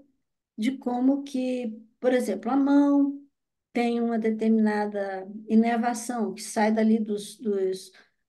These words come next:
dos neurônios motores superiores, né? São os mo-, neurônios motores superiores que vão juntar depois com os neurônios motores inferiores, que são os da, da medula,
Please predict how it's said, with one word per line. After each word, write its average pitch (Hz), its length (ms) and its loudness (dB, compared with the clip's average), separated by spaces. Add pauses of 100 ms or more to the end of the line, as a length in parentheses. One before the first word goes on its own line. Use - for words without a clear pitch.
dos 202 440 0
neurônios 220 440 8
motores 220 920 0 (280)
superiores, 220 840 -2
né? 269 300 -4 (280)
São - 240 -12
os 180 80 -12
mo-, 196 140 -6
neurônios 202 420 -2
motores 202 360 -6
superiores 214 560 0
que - 120 -6
vão 220 480 0 (320)
juntar 220 540 2
depois 208 380 -2
com 208 100 -10
os 196 40 -10
neurônios 196 440 -2
motores 196 400 -6
inferiores, 220 560 2
que - 60 -16
são 196 200 -6
os 196 100 -10
da, 180 400 -4
da - 160 -10
medula, 214 560 -2